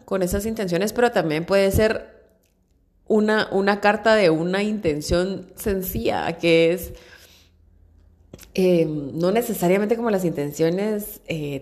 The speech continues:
típicas que escuchamos, ¿verdad? Como hacer más ejercicio, comer mejor, o qué sé yo. Pero puede ser algo así como, como cuando yo me levante, con cada respiración que dé,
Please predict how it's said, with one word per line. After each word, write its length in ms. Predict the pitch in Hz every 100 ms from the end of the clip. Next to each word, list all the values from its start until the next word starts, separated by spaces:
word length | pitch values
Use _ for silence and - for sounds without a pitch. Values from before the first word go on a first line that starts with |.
| -
típicas 520 | 247 165 - 78 -
que 80 | 170
escuchamos, 500 | 165 160 233 214 131
¿verdad? 200 | 123 143
Como 120 | 180
hacer 180 | 180 240
más 140 | 247
ejercicio, 600 | 226 196 - 202 - -
comer 260 | - 151 156
mejor, 520 | 185 180 - - -
o 280 | - - -
qué 140 | - 185
sé 140 | 185
yo. 200 | 202 185 - - - - _ -
Pero 220 | - 175 170
puede 240 | 175 180
ser 180 | 185 196
algo 220 | 196 202
así 320 | 202 202 220
como, 580 | 214 226 202 160 143 160 - - _ _ -
como 760 | - 143 156 139 - - - _ _ _ _ _ _ _ _ _ _ - - - - _ _ _ _ _ _ _ -
cuando 280 | - 196 180
yo 160 | 165 160
me 120 | 208
levante, 680 | 208 160 170 170 208 214 196 - _ _ _ _ _ _ - -
con 180 | 180
cada 240 | 165 170 180
respiración 640 | 196 196 208 170 160 151
que 160 | 180 180
dé, 760 | 180 180 180 185 185 - _